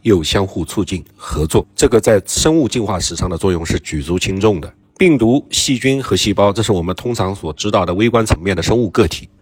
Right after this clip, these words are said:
我们可以先有一个直观的认识，那就是对它们的大小有一个排序，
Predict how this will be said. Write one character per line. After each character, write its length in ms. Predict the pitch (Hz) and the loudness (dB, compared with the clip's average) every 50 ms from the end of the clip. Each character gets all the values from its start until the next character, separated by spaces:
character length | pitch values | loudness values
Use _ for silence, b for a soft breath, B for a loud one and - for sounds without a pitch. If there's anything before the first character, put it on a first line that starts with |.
| _ - | _ -2
我 140 | - 117 | 0 2
们 100 | 147 165 | 2 2
可 140 | 160 - 160 | 2 4 2
以 100 | 156 151 | 2 2
先 220 | 147 - 180 175 156 | 2 2 2 2 2
有 120 | 113 98 | 2 2
一 80 | 104 110 | 0 0
个 120 | - 107 | 0 0
直 180 | - - - - | 0 0 -2 0
观 160 | - 165 165 | 2 2 2
的 80 | 165 | 2
认 160 | 147 113 85 82 | 2 2 0 0
识， 180 | - - - - | -2 -2 -2 -2
那 140 | - 120 113 | -2 -2 -2
就 100 | - 110 | -2 -2
是 100 | - 110 101 | -2 -4 -2
对 180 | - 123 110 | 0 0 2
它 120 | - - 117 | 2 0 0
们 80 | 117 | 0
的 80 | 113 107 - | -4 -4 -2
大 240 | - 175 123 - | -2 -2 -2 -2
小 280 | - - - 69 82 85 | -8 -8 -10 -8 -10 -8
有 200 | 82 78 73 71 | -8 -8 -8 -8
一 40 | 73 | -8
个 80 | - | -6
排 240 | 87 - - 82 80 | -4 -4 -4 -4 -4
序， 300 | 85 - - 104 95 - | -4 -4 -4 -4 -6 -10